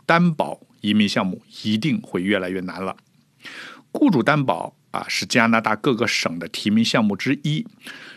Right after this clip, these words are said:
允许雇主在找不到合适的加拿大人的情况下，担保海外人士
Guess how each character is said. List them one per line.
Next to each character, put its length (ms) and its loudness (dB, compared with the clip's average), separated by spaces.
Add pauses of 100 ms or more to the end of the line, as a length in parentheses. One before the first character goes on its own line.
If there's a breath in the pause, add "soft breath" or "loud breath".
允 260 8
许 220 0
雇 300 4
主 540 0
在 360 2 (100)
找 400 -2
不 160 -2
到 200 2
合 380 -2
适 220 0
的 120 4
加 300 0
拿 160 4
大 240 0
人 160 2
的 80 0
情 180 -2
况 200 2
下， 260 0 (720 loud breath)
担 240 6
保 300 -6
海 580 -4
外 240 2
人 220 2
士 220 0